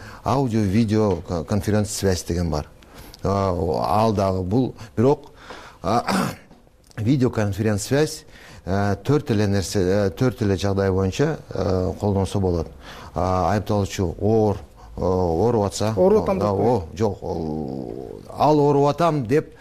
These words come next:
Speaker 1: айтып атат. Мына жарым жылдан бери айтып атат. Бирок биз комиссионный эксперттерди жөнөтсөк, а, медиктерди жөнөтсөк, мына, э, бир, э, тастыктап бергиле, кандай за-, бир заключение бергиле десек,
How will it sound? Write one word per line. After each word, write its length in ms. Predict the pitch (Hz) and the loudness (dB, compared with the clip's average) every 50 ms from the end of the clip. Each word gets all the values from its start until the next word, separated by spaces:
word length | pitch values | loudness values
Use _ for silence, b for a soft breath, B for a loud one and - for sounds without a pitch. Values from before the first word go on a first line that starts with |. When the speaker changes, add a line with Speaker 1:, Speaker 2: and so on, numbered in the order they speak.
| B B B B B B B - 90 85 | B B B B B B B -14 -4 0
Speaker 1:
айтып 300 | 107 127 135 135 151 156 | 2 2 2 2 2 2
атат. 240 | - 147 101 - - - - - 85 71 - 95 87 80 76 80 64 | 2 0 -2 -2 -4 -14 -20 -18 -14 -10 -6 -6 -6 -6 -8 -10 -8
Мына 260 | 67 85 107 110 98 | -2 0 0 0 0
жарым 340 | 87 82 127 139 160 160 151 | 2 2 2 2 2 2 0
жылдан 300 | 123 139 135 131 131 127 | 0 0 0 2 0 0
бери 140 | 127 120 113 | 2 2 2
айтып 240 | 104 101 98 95 82 | 2 0 0 -2 -6
атат. 140 | 73 78 80 | -6 -6 -8
Бирок 480 | 80 87 110 131 151 160 156 - - B B B B B - | -2 0 2 4 4 4 2 0 -8 B B B B B -2
биз 160 | 147 147 - | -2 -2 -2
комиссионный 680 | - - 123 135 139 120 - - 143 135 127 117 117 123 | -2 -2 0 0 0 0 0 0 0 2 2 2 0 0
эксперттерди 580 | - - - 143 - - - 120 104 95 95 87 | 0 0 0 0 0 0 0 0 0 0 -2 0
жөнөтсөк, 520 | 95 131 147 156 135 - - 110 117 117 - - - B B B B B B B B | 2 2 4 4 2 0 0 -2 -2 -2 -4 -14 -20 B B B B B B B B
а, 480 | 85 98 101 104 104 107 107 104 101 95 | -2 0 2 4 4 4 4 2 2 2
медиктерди 580 | 95 101 120 135 120 107 - - 101 92 90 98 | 2 2 2 2 0 -2 -2 -2 -2 0 0 0
жөнөтсөк, 560 | 87 123 151 156 131 - - 120 117 - - | 2 2 2 2 2 2 0 -2 -2 -2 -2
мына, 300 | 101 107 113 101 92 - - - - - - - | 0 0 2 2 0 -2 -6 -10 -14 -16 -14 -10
э, 240 | - - - 76 90 | -8 -6 -4 -4 -2
бир, 140 | 90 95 95 | -2 0 2
э, 640 | 101 98 98 101 101 101 98 98 98 95 92 90 82 76 - | 2 2 4 4 2 2 2 2 2 2 2 0 0 -2 -2
тастыктап 460 | - 131 - - - - - 123 120 | -2 -2 -2 -4 -6 -2 -2 -2 2
бергиле, 560 | 120 120 110 101 95 101 104 104 104 95 85 B B B B | 2 2 2 2 2 2 2 4 2 2 0 B B B B
кандай 540 | - - 113 117 117 123 120 107 92 80 78 | -4 -2 0 2 4 4 4 4 2 2 0
за-, 160 | 85 95 104 | 0 -2 0
бир 160 | 87 101 117 | 0 2 0
заключение 560 | 110 107 123 - 127 120 - 135 120 123 117 95 | 2 0 0 0 -2 0 0 0 2 2 2 2
бергиле 420 | 117 131 131 113 110 107 110 107 | 2 2 2 2 0 0 0 2
десек, 360 | 98 107 110 - 156 170 B | 0 0 0 0 0 -2 B